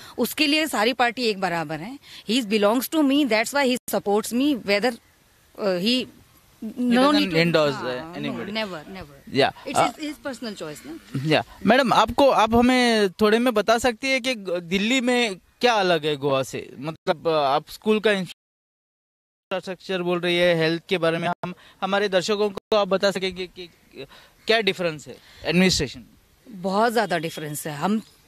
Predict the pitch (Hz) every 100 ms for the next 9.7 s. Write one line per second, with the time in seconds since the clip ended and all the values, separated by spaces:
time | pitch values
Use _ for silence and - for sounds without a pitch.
0 | - 254 254 226 220 254 233 262 233 185
1 | 202 185 170 180 247 - 185 220 - 208
2 | 208 240 240 233 208 180 180 214 214 233
3 | 208 226 - 220 247 208 175 185 202 196
4 | 254 - 226 294 262 240 226 190 185 170
5 | - - - - 269 220 262 - 277 269
6 | 262 277 262 277 233 240 269 254 262 247
7 | 208 208 240 226 233 233 240 208 247 247
8 | 208 - _ _ _ 208 180 151 226 202
9 | 226 185 220 226 - 262